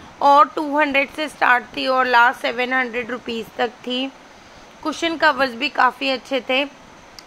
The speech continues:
buy four पर वन फ्री था। और ये जो कुशन देख रहे हैं आप, ये just सेवेंटी नाइन रुपीज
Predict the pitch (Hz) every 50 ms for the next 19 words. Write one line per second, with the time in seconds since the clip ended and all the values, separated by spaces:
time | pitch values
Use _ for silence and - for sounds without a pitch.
0 | - - 269 220 233 240 233 240 254 254 - 277 269 254 247 233 - 254 254 240
1 | 233 247 247 240 233 - - - 247 240 226 - - 277 269 277 285 285 - -
2 | - - - - - - - - - - - - - - - - - 254 247 247
3 | 254 247 240 254 254 226 277 247 - 277 - - 277 269 240 247 233 233 254 247
4 | 240 240 233 226 254 269 220 262 277 269 - 302 254 240 240 233 233 254 262 269
5 | 269 269 269 254 269 - - 269 254 233